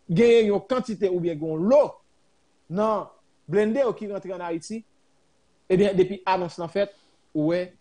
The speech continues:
gagné dans blindé, soit bandit saisi, il passe en bas flamme du feu. Ça lui automatiquement permet que Haïtiens ont réfléchi.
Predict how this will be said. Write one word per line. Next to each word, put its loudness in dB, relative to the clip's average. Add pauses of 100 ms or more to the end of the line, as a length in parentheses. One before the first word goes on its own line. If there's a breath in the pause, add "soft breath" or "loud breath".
(360)
gagné 0
dans -2
blindé, 0 (640)
soit -4 (140)
bandit -4
saisi, -2 (580)
il -2
passe -6 (280)
en -12
bas -4
flamme -12
du -14
feu. -18 (680)
Ça 2
lui 8
automatiquement 4
permet -2
que -6
Haïtiens 0
ont -6
réfléchi. -6